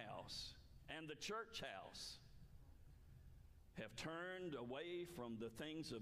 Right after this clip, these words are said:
God. And we have seen, we've seen the,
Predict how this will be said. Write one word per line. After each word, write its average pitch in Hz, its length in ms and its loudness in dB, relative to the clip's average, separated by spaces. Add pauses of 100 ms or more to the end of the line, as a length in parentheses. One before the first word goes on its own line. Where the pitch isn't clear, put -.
(120)
God. 131 400 2 (1400)
And 113 180 0
we 147 160 4
have 160 120 2
seen, 180 560 2 (640)
we've 123 160 2
seen 175 380 2
the, 135 160 2